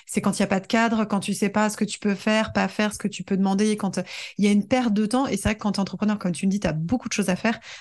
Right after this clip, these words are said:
Donc, il y a un moment, pour moi, c'est important d'être, euh, efficace, concis, clair, carré. Et je trouve qu'effectivement, dans cette collaboration, c'est hyper important.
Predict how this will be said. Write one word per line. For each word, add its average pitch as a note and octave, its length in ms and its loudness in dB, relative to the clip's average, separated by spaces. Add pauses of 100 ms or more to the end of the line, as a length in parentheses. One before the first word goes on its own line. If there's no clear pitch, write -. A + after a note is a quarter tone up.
(120)
Donc, G3+ 180 0
il G3 40 2
y - 20 2
a F3+ 40 4
un F#3 40 2
moment, G#3 180 2
pour G3+ 140 0
moi, G3+ 100 0
c'est F#3+ 120 -2
important F3 280 -2
d'être, F3+ 280 0
euh, E3 120 -2 (300)
efficace, G3 600 0
concis, G#3+ 760 0
clair, G#3 400 0
carré. G#3+ 400 2 (240)
Et F3+ 100 -2
je - 60 -2
trouve G#3 160 -4
qu'effectivement, G#3 520 0
dans F#3+ 160 0
cette F#3+ 160 -2
collaboration, F3+ 480 0
c'est F#3 180 -4
hyper F#3+ 240 -2
important. F3+ 380 -4